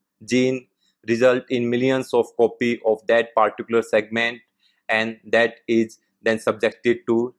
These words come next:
restriction enzyme digestion. From the bacteria also, the plasmid in which cloning is to be done, the plasmid is extracted by various methods, and the plasmid is purified and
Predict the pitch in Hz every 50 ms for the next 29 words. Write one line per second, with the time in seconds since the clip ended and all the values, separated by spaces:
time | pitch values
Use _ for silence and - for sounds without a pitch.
0 | - 107 107 - - - 120 117 - - 123 117 - - 110 107 107 101 107 104
1 | 107 107 110 110 _ _ _ _ _ _ _ _ - 110 113 110 110 107 - -
2 | 95 92 87 _ _ _ _ _ _ _ _ _ _ _ _ _ _ - - 131
3 | 135 139 147 139 - _ _ _ _ _ _ _ _ 117 113 110 107 104 104 101
4 | 113 - - _ - 135 139 135 139 143 135 123 123 123 - - - 123 123 123
5 | 123 120 113 - 113 113 113 120 113 117 120 127 123 120 - 120 113 117 117 120
6 | 117 117 - - - _ - 113 110 117 117 120 120 123 _ - 113 104 - 123
7 | 117 113 110 107 117 110 113 113 113 117 _ _ _ _ _ _ _ _ _ -
8 | - - - 113 117 120 110 107 120 123 117 - - - 117 110 104 - - 113
9 | 107 - - - - 120 110 - - 123 120 117 107 110 107 107 104 107 110 110
10 | _ _ _ _ _ _ _ _ 104 113 117 113 117 120 117 113 - 113 110 110
11 | 110 - - 117 113 117 117 - - - _ _ - 107 104 107 107 - - 110
12 | 107 110 113 107 107 113 117 117 110 _ _ - 110 110 104 104 _ - 120 120
13 | 117 120 120 113 - 113 107 107 110 107 110 _ - 104 104 104 107 117